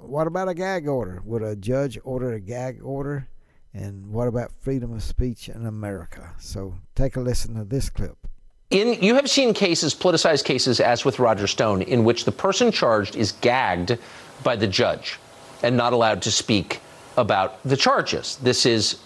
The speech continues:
Speaker 2: increasingly common in violation of the First Amendment, obviously, but it happens.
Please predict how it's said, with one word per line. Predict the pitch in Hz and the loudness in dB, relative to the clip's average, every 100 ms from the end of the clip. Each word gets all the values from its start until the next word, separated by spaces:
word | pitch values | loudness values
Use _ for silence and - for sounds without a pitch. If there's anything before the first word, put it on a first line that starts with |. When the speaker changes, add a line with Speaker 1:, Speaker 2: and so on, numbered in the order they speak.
| - - | -14 0
Speaker 2:
increasingly | 120 165 151 156 131 | 2 2 2 4 4
common | 151 131 120 | 2 2 2
in | |
violation | 104 110 107 - | 2 2 2 0
of | 104 | -2
the | |
First | 117 101 - | 0 -2 0
Amendment, | 104 92 90 | 2 2 0
obviously, | 113 117 113 90 101 | 2 2 2 0 0
but | 90 98 - - | 2 0 0 -4
it | |
happens. | 110 156 156 78 - | -2 -2 -4 -8 -10